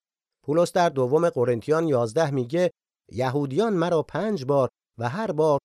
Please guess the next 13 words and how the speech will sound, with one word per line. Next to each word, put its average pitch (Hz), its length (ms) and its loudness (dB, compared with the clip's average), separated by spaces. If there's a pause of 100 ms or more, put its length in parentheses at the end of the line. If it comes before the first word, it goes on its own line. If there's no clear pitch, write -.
(180)
سی - 220 -8
و 151 100 4
نه 208 200 2
ضربه 135 360 -2
شلاق 131 500 -4
زدند 82 360 -12 (960)
و 95 120 -12
سه 175 220 0
بار 165 220 4
از 139 160 2
رومیان 147 480 0
چوب 208 320 -6
خوردم 147 420 0